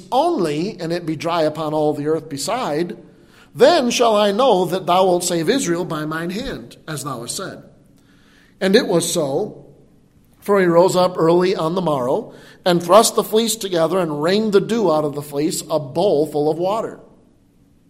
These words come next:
And Gideon said unto God, "Let, let not thine anger be hot against me, and I will speak but this once." The idea of just, just one more, Lord. "Let me prove, I pray thee, but this once with the fleece. Let it now be dry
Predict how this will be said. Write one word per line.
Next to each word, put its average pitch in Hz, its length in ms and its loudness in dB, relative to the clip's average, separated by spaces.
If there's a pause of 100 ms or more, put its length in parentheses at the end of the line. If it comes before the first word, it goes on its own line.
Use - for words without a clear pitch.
(180)
And 170 180 -4
Gideon 185 360 2
said 240 220 0
unto 170 160 -2
God, 151 500 -2 (640)
"Let, 190 340 2
let 269 220 2
not 240 220 0
thine 180 180 0
anger 196 320 0
be 160 160 -2
hot 185 300 -6
against 180 460 -4
me, 151 300 -8 (500)
and 208 120 -2
I 254 100 2
will 262 120 6
speak 240 460 -4
but - 400 0
this 208 240 2
once." 170 580 -6
The 143 100 -8
idea 147 180 -4
of 143 80 -8
just, 285 240 -6
just 277 180 -8
one 285 180 -4
more, 220 180 -4
Lord. 170 420 -6 (500)
"Let 294 260 0
me 262 140 0
prove, 202 720 -2
I 170 100 -2
pray 208 320 2
thee, 156 300 2
but 269 480 0
this 262 220 0
once 240 360 2
with 202 160 0
the 196 80 -10
fleece. 214 480 -2
Let 277 240 2
it 311 120 -4
now 247 180 -2
be 196 160 -4
dry 185 480 -2